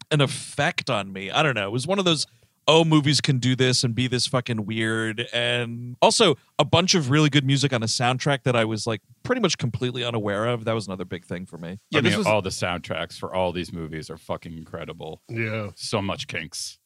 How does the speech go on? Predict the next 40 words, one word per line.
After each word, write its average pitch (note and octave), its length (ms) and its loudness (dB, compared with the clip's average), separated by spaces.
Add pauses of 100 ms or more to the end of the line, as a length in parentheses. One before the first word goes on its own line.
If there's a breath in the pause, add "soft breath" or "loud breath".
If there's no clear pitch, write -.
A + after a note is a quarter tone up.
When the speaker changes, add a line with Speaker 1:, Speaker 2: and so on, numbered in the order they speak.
(140)
Speaker 2:
'Cause D3+ 120 -2
this E3+ 160 -2
is F3 60 -2
a F#3+ 40 2
movie D#3+ 260 4
that, C3 180 2
like, A#2 280 0
you B2+ 60 2
know, A#2+ 140 4
around B2 440 2
the B2+ 60 -4
time B2+ 260 2
I A#2+ 60 4
was A#2+ 140 0
still C3 180 0
saying, B2 220 0
"You A#2+ 80 0
know, C#3+ 100 4
it's F3+ 140 0
a G3+ 60 0
good G3+ 180 0
movie, G#3+ 240 2
everybody? G#3 340 2
The B2+ 140 -2
Boondock A#2+ 580 0
Saints." A2+ 540 -2
And C3 200 -2
Speaker 1:
<laughs> - 0 -
Speaker 2:
thankfully, E3+ 720 8 (440)
somebody F3 500 6
needed D#3+ 240 4
to D#3 40 6
come D3 240 4
in C#3 100 4
with B2+ 100 -4
something B2 240 2
actually A2 400 -2
good. D#2 300 -14 (200)
Speaker 3:
Oh, B2 140 6
yeah. D#2 220 0